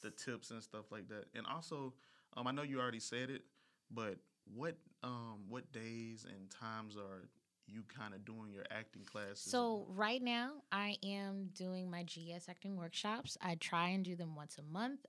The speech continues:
Speaker 2: I have not set up the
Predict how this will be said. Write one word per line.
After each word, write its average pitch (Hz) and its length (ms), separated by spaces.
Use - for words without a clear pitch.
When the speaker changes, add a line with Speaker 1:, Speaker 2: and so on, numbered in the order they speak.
Speaker 2:
I 185 60
have 170 280
not 180 340
set 196 340
up 185 220
the 160 520